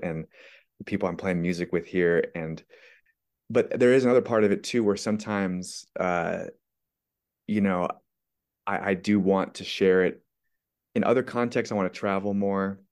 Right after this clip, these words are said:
So, you know, I, I think I kind of accept all of it as just kind of where I'm at, you know, because I've also haven't been pursuing this type of thing that long. I, I've been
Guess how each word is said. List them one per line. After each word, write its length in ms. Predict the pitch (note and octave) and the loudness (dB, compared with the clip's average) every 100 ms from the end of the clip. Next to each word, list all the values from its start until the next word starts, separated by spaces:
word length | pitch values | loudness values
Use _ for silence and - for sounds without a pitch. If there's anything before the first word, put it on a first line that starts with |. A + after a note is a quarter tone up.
| _ _ _ _ - | _ _ _ _ -12
So, 420 | - G#2 G2 - _ _ _ _ | 0 2 2 0 _ _ _ _
you 120 | E3 | -4
know, 100 | D3+ | 0
I, 120 | A#2+ - | 0 0
I 140 | B2 C3+ | -2 -4
think 240 | F3 E3 _ _ | -6 -10 _ _
I 160 | - D3 | 0 0
kind 220 | D3+ F3+ | 0 -2
of 60 | C3+ | -2
accept 340 | B2 - B2 | -2 -2 0
all 160 | A2+ A2+ | 2 2
of 80 | G#2 | 2
it 80 | G2 | 0
as 80 | |
just 160 | F#2 F#2 | -2 -8
kind 140 | - | -8
of 100 | F#2 | -6
where 260 | E2+ F#2 F2+ | 2 2 4
I'm 160 | E2+ D#2+ | 0 -4
at, 280 | D#2 G2 - _ - | -6 -8 -10 _ -6
you 100 | G#2 | 0
know, 160 | G2+ G2+ | 0 0
because 300 | G2+ G#2 G2+ | -2 0 0
I've 120 | G2 | 2
also 480 | A#2 A2+ G#2+ F#2+ F#2+ _ _ _ _ _ _ _ - _ | 0 2 4 4 2 _ _ _ _ _ _ _ -20 _
haven't 320 | - A2 A2+ | -2 0 0
been 200 | A2 G#2+ | 0 -2
pursuing 800 | G2+ F#2 - A2 G#2+ F#2+ F2 - _ _ | -2 -8 -4 0 2 0 -2 -10 _ _
this 340 | F2 G2 - - | -4 -4 -4 -8
type 260 | - G2 | -4 -4
of 100 | E2+ | -4
thing 420 | - G2 F2+ E2 - - | 0 0 0 -4 -8 -8
that 300 | F2+ F#2 - | -6 -6 -6
long. 580 | D#2+ E2 D#2+ - - - | -4 -4 -4 -8 -12 -10
I, 200 | A#1+ F#2 - | -6 -6 -4
I've 200 | F#2 F2 | -6 -2
been 380 | G2+ G2 F2+ | 0 2 2